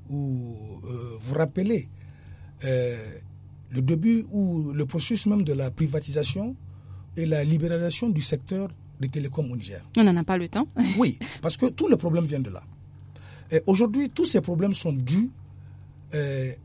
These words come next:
Speaker 1: à la mauvaise organisation de la libéralisation du secteur des télécoms. D'abord, le premier fait que je condamne,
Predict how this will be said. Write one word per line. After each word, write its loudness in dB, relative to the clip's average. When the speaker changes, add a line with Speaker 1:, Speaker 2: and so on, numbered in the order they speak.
Speaker 1:
à 0
la 2
mauvaise 2
organisation -2
de 2
la 2
libéralisation 0
du -2
secteur -4
des -6
télécoms. -12
D'abord, 2
le 2
premier 8
fait 2
que 0
je 2
condamne, 2